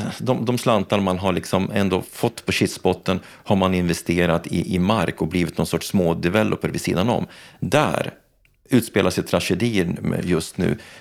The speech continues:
Alltså man har byggt tre, fyra villor, fått kostnadsstegringar som slutkunden inte vill ta. Man fortsätter att bygga och till slut så tar pengarna slut och så blir det konkurs. Det drabbar företaget, det drabbar kunden som inte har ett färdigställt projekt och det är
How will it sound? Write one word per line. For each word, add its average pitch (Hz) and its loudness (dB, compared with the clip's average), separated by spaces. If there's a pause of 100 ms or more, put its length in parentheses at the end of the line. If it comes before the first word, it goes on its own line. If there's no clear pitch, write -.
(100)
Alltså 107 2
man 107 4
har 110 4
byggt 113 -4
tre, 104 2
fyra 92 2
villor, 101 0
fått - -2
kostnadsstegringar 95 0
som 104 -2
slutkunden 85 0
inte 80 -2
vill 80 -2
ta. 156 0 (200)
Man 98 0
fortsätter 92 0
att 87 2
bygga 92 2
och - -2
till 104 0
slut 92 -2
så - -4
tar 90 -2
pengarna 80 -2
slut 87 -4
och - -6
så - -4
blir 85 0
det 82 -2
konkurs. 165 0 (280)
Det - 0
drabbar 90 2
företaget, 101 0 (220)
det 87 -2
drabbar 92 2
kunden 131 0
som - -2
inte 95 0
har 85 2
ett - -10
färdigställt 87 -2
projekt 113 0 (220)
och - -2
det 123 4
är 92 4